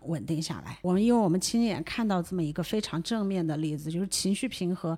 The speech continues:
对孩子的影响是多么大，家长的这个影响是巨大的。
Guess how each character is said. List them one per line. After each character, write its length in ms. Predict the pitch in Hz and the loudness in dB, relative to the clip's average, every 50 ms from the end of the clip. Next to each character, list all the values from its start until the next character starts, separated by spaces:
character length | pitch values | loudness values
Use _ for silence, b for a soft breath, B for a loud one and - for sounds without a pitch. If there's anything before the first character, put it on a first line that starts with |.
| B B B | B B B
对 160 | 226 208 196 | 2 2 2
孩 220 | 185 - 160 180 | 0 -2 -4 -4
子 80 | 175 185 | -2 0
的 100 | 185 180 | 0 0
影 200 | 160 156 165 185 | 2 2 2 0
响 220 | 185 190 - - | 0 -2 -2 -4
是 140 | 160 - 196 | -6 -6 -6
多 160 | 175 190 185 | -4 -2 -2
么 120 | 185 180 180 | -2 -2 -2
大， 220 | 175 214 175 - - B B | -2 -2 -4 -4 -6 B B
家 180 | B 208 180 196 | B 2 2 2
长 220 | - 185 117 113 | 2 0 0 0
的 120 | 135 135 | -2 -4
这 140 | 160 - 175 | -2 -2 0
个 80 | 156 147 | 0 0
影 220 | 143 143 147 160 | 0 2 2 2
响 180 | - 165 107 147 | 2 0 -2 -2
是 140 | - - 180 | 0 0 -2
巨 220 | 156 - - 220 180 | 0 2 2 2 2
大 220 | 190 180 156 - | 2 2 0 0
的。 120 | 123 - | -4 -8